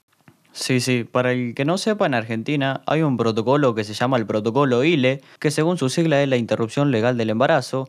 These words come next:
en el cual el aborto es punible en situaciones de que la mujer corra peligro en el parto, de morirse, o en situaciones donde el bebé haya sido producto de un aborto y la mujer sea menor.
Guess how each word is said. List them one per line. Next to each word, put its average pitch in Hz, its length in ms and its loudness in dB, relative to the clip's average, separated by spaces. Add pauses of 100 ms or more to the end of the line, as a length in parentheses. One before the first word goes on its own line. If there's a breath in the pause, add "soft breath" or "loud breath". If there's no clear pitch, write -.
(120)
en 165 100 -2
el 170 140 0
cual 170 260 2
el 120 160 0
aborto 143 380 2
es 113 80 -4
punible 151 680 0
en 120 120 -2
situaciones 123 760 -2
de 110 140 0
que 110 80 0
la 107 100 2
mujer 139 540 -2
corra 135 400 2
peligro 135 580 2
en 110 240 -2
el 107 180 0
parto, 147 540 0
de 110 220 0
morirse, 151 720 0
o 160 340 2
en 117 120 -6
situaciones 131 680 -2
donde 113 220 0
el 120 60 0
bebé 151 440 4
haya 131 240 -2
sido 131 300 0
producto 120 560 2
de 127 180 -2
un 151 180 2
aborto 127 580 0 (180)
y 127 180 2
la 104 140 0
mujer 113 320 -2
sea 110 240 -2
menor. 117 340 0